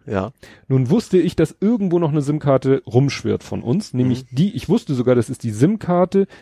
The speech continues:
Speaker 2: die meine Frau früher hatte, also eine O two sim-Karte, die in unserem Festnetzvertrag drinne war,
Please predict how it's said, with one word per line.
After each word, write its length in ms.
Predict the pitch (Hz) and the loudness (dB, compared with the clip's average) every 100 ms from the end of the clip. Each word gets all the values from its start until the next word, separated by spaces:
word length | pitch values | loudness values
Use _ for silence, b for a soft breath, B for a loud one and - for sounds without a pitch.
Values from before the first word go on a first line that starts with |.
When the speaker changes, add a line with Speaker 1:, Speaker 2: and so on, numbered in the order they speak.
| - | -4
Speaker 2:
die 60 | 117 | 0
meine 220 | 104 101 | 2 0
Frau 440 | - - 110 156 | -4 2 4 4
früher 420 | - - 175 185 | 0 -4 0 2
hatte, 320 | 170 185 226 240 | 2 2 0 -2
also 220 | 110 104 | -4 -2
eine 320 | - 110 113 113 | 2 2 2 2
O 140 | 110 | 0
two 320 | 104 123 151 | -2 -6 -4
sim-Karte, 760 | 156 147 165 - 160 165 185 196 | -2 -2 -2 -2 0 2 2 0
die 220 | 143 123 110 | 0 -2 -2
in 100 | 110 | -2
unserem 280 | 113 110 | -2 0
Festnetzvertrag 840 | 98 175 160 123 - 98 98 98 - | 0 0 0 -4 -4 -6 -6 -6 -6
drinne 300 | 104 101 95 | -6 -6 -4
war, 160 | 117 | -6